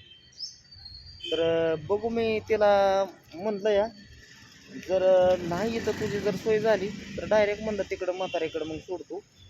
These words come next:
काय करायची, गाडी करायची ना आपलं म्हातारीकडं सोडायची आणि मी पण, अं, आपलं राहत्या कामावर जातो. कसं आहे, महिना सव्वा महिन्याने मग आपलं तिला करायला धरायला लागल्यावर मग येईन. पोरीला पण, तिला पण गाली होतो तिकडं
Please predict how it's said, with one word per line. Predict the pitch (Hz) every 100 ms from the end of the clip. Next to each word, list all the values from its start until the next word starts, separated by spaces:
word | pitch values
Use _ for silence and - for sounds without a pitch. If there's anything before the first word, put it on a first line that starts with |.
| - - - _ _ _ -
काय | 202
करायची, | 202 196 185 180
गाडी | 196 180
करायची | 170 180 175 165
ना | 165
आपलं | 170 165
म्हातारीकडं | 170 170 156 147 151
सोडायची | 143 170 160 147 185 214 _ 127
आणि | 143 147 147 147
मी | 175
पण, | - 170 170
अं, | 175 170
आपलं | 175 151 156
राहत्या | 175 - 160
कामावर | 160 151 143 143
जातो. | 160 160 - 202 _ _ _ _ _ - - _ - - - - - - _ - - - -
कसं | 185 190
आहे, | 185
महिना | 202 185 180
सव्वा | 175 185 180
महिन्याने | 190 180 170 170
मग | 175
आपलं | 175 170
तिला | 160 170
करायला | - 180 170 165 170
धरायला | 165
लागल्यावर | 165 170 165 160 156
मग | 180 247 _ _ _ _ _
येईन. | 185 190 160
पोरीला | - _ - 185 175 175
पण, | 170 170
तिला | 170 180
पण | 175 175
गाली | 175 185 165
होतो | 156
तिकडं | 156 160 160